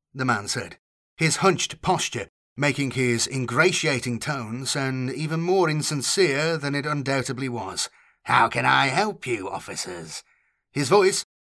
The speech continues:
trailed off uncertainly as he caught sight of me for the first time. Whatever he'd been expecting, an Imperial Guard commissar certainly wasn't it.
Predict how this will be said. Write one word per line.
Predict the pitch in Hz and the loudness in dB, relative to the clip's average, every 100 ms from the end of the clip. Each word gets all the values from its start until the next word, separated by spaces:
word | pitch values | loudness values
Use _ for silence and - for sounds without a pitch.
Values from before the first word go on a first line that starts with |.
| - | -4
trailed | 165 143 139 | -2 0 2
off | 139 - | 0 0
uncertainly | 120 135 202 175 104 95 - _ | -4 -2 0 0 -4 -14 -18 _
as | 127 | -6
he | 160 | 0
caught | 190 160 | 2 2
sight | - 190 160 | 2 2 2
of | 151 | 0
me | 202 147 | 0 0
for | - | -4
the | 117 | -8
first | 123 107 - | -6 -4 -4
time. | 117 110 _ _ _ _ | -4 -4 _ _ _ _
Whatever | - 190 175 | 6 8 8
he'd | 160 143 | 4 2
been | 127 | 0
expecting, | 117 - - 233 - 120 113 | 0 -2 -2 -4 -2 -4 -2
an | 147 | -4
Imperial | 151 214 190 147 | 0 2 2 2
Guard | 147 151 139 | 0 0 0
commissar | 160 143 - 202 139 151 | -4 -2 -2 0 0 -2
certainly | - 160 160 | -2 -2 -2
wasn't | 156 156 120 127 | -4 -4 -4 -6
it. | 143 - | -6 -8